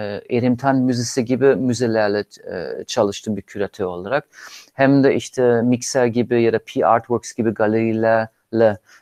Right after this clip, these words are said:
e, beraber çalıştım. Bir tarafta İstanbul Biennale'de on sene boyunca, e, oradaki rehberli tur, e, bölüm başkanlığını ve bu bölüm,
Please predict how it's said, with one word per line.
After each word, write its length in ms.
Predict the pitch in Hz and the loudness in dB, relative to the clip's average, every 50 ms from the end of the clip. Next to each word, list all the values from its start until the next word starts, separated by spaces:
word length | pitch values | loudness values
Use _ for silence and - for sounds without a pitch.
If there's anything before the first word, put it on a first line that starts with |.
| _ - | _ -8
e, 140 | 107 104 90 | -6 -4 0
beraber 340 | 101 98 95 95 90 90 87 | 0 0 2 0 0 -2 -4
çalıştım. 600 | - - - 82 85 85 - - - 147 156 151 - - - _ _ - | -6 -8 -12 -12 -12 -14 -12 -6 -4 -4 -4 -4 -8 -14 -20 _ _ -4
Bir 100 | 143 - | -2 0
tarafta 360 | - 143 127 123 117 - - | 2 4 4 4 4 0 -2
İstanbul 480 | - 120 - - 160 147 139 127 131 120 - | -4 -4 -2 0 0 2 2 2 -2 -2 -4
Biennale'de 640 | 123 120 120 110 107 107 104 104 101 104 101 120 | -4 -2 -2 -2 -2 -2 -2 -2 -2 -2 -2 -2
on 220 | - - 127 127 127 | -2 -2 -2 -2 -2
sene 340 | 120 - 135 120 120 113 104 | -2 -2 -2 0 0 0 0
boyunca, 580 | 113 113 110 110 110 107 - 117 110 110 107 - _ _ _ _ _ _ _ 104 | 0 0 0 -2 -4 -4 -2 0 0 0 -2 -4 _ _ _ _ _ _ _ -2
e, 100 | 107 101 | 0 2
oradaki 440 | - 117 117 113 120 120 - 123 | 4 4 4 2 2 -2 -2 0
rehberli 460 | 110 113 113 117 - - 120 117 113 107 | 0 0 0 0 0 0 0 0 0 -2
tur, 440 | - - - 127 127 127 131 127 127 _ _ _ _ _ _ - | -6 -6 -2 2 2 2 2 2 -2 _ _ _ _ _ _ -2
e, 220 | 110 110 101 101 | 0 0 0 2
bölüm 300 | 120 123 127 131 127 117 | 4 4 6 6 4 4
başkanlığını 840 | 117 110 - - - 117 107 104 101 104 101 98 95 95 95 98 98 | 2 0 -2 -2 -2 -2 0 0 0 -2 -2 -4 -4 -4 -4 -4 -2
ve 160 | 104 104 98 | -2 -2 -2
bu 140 | 113 107 107 | -4 0 2
bölüm, 420 | 117 117 120 127 123 117 120 - | 4 4 6 4 4 2 0 -4